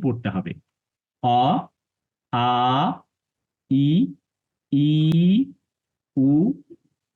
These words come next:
উ, রি, রি, লৃ, এ, আই, ও, ঔ। খেয়াল করুন,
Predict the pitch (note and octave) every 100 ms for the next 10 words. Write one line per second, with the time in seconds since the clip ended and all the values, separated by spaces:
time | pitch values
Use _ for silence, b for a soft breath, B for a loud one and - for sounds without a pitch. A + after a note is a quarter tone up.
0 | C#3 C#3+ D#3 D#3 E3 E3+ F3+ A#3 - _
1 | _ _ _ _ A#2 A#2 C3 C#3+ B3+ -
2 | _ _ - A#2 C3 C#3 C3 C3 C3 C#3+
3 | A#3 - _ _ _ - A#2+ B2+ C#3+ C3+
4 | C#3+ C4 - _ _ _ _ C3 C3+ C#3
5 | C#3 C#3+ E3 - - _ _ _ - C3+
6 | C3+ C3 C#3+ D#3+ G3 C4+ - _ _ _
7 | _ C3+ C3+ C#3+ D3 D#3+ F#3+ C#4+ - _
8 | _ _ C#3 D3 D3+ C3+ G#2 F#2+ - _
9 | _ _ E3+ E3+ E3 A2+ C#3